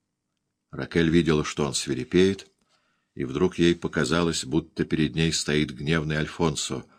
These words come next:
Да, это было лицо Альфонсо, искаженное страшным гневом.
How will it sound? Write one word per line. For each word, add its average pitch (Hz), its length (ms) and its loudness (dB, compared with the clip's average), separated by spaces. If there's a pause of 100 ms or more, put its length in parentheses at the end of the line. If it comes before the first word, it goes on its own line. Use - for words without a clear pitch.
(300)
Да, 76 420 -2
это 85 360 0
было 82 320 6
лицо 80 460 2
Альфонсо, 82 760 0 (320)
искаженное 80 920 0
страшным 78 720 -4
гневом. 69 500 -4